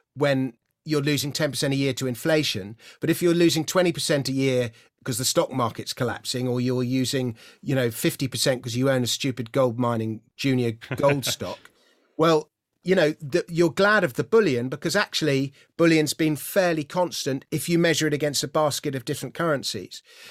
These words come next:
Speaker 1: So it has sort of done what it was supposed to. But, you know, I was one of those guys,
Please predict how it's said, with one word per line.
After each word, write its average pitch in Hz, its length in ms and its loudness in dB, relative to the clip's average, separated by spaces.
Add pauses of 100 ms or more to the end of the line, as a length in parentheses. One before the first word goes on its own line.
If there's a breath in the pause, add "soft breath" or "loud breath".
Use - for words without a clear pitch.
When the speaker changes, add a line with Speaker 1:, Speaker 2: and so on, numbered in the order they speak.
Speaker 1:
So - 140 0
it 185 100 2
has 285 240 2
sort - 460 4
of 143 100 -4
done 120 220 2
what 104 120 -4
it 104 120 -10
was 120 100 -6
supposed 101 520 -6
to. 95 180 -14 (420 loud breath)
But, 185 260 0 (120)
you 190 100 2
know, 175 240 4
I 208 140 2
was 196 160 0
one 175 120 2
of 160 80 0
those 147 220 0
guys, 143 500 0